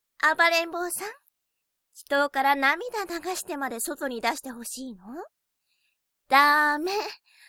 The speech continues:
こんなところでチンチン出したら大ごとにな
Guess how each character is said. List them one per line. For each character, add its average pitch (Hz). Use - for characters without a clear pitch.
こ 302
ん 381
な 403
と 370
こ 370
ろ 359
で 262
チ 311
ン 302
チ 254
ン 226
出 262
し -
た 285
ら 233
大 320
ご 523
と 494
に 508
な 494